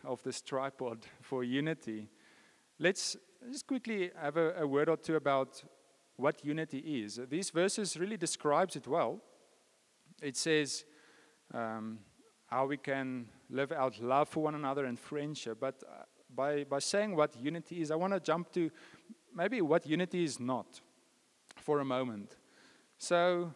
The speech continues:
when we think of unity and love for one another, it's not just a case of keeping the peace, you know.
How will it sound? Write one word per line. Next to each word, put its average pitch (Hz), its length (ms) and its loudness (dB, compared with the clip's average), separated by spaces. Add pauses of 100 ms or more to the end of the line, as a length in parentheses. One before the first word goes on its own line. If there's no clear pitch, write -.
when 175 160 4
we 262 120 2
think 247 240 2
of 214 180 6
unity 185 560 -2
and 147 400 -2 (640)
love 151 260 4
for 175 140 -2
one 160 160 2
another, 156 320 0
it's 175 240 -6
not 196 160 0
just 247 220 -6
a 208 40 -2
case 180 360 0
of 151 280 -2 (1120)
keeping 208 300 0
the 175 80 2
peace, - 480 -4 (380)
you 123 80 -10
know. 127 240 -8